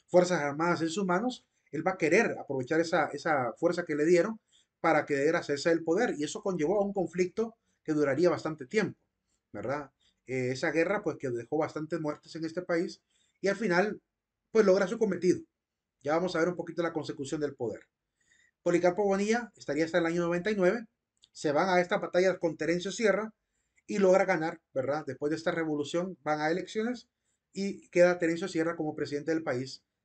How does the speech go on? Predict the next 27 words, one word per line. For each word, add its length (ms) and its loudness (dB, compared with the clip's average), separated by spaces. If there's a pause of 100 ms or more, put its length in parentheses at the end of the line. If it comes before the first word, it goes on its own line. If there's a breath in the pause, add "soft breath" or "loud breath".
(140)
de 100 -2
mil 160 0
ochocientos 680 -6
noventa 260 -2
y 40 -4
nueve 300 -4 (380)
a 160 0
mil 180 0
novecientos 500 -6
tres. 420 -6 (640)
Luego 300 4
de 220 8
ello, 320 -2 (200)
¿verdad?, 540 -2
van 200 0
a 80 2
querer 240 6
que, 340 0
deponerlo 540 2
del 160 4
poder, 320 0
van 140 -2
a 60 0
haber 140 0
varias 240 -4
campañas 520 -2
encarnizadas 640 -2